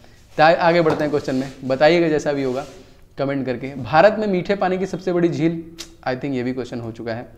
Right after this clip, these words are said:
मीठे पानी की सबसे बड़ी झील कौन सी है? देखिए जीके एक ऐसा section है, अगर आप इसका revision छोड़े तो आप भूलें,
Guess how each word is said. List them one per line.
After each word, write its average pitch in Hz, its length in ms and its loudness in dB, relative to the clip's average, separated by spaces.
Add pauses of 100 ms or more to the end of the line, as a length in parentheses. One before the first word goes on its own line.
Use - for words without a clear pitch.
(560)
मीठे 151 240 2
पानी 185 200 0
की 190 80 -2
सबसे 180 220 -4
बड़ी 170 160 2
झील 160 220 0
कौन 151 200 -4
सी 139 120 -8
है? 139 140 -10 (920)
देखिए 214 220 2
जीके 170 420 -2
एक 226 120 2
ऐसा 190 240 4
section 165 380 -4
है, 117 300 -8 (440)
अगर 170 240 2
आप 185 140 4
इसका 180 200 0
revision 151 460 0
छोड़े 127 360 -2
तो 139 220 -4
आप 147 100 4
भूलें, 110 360 -6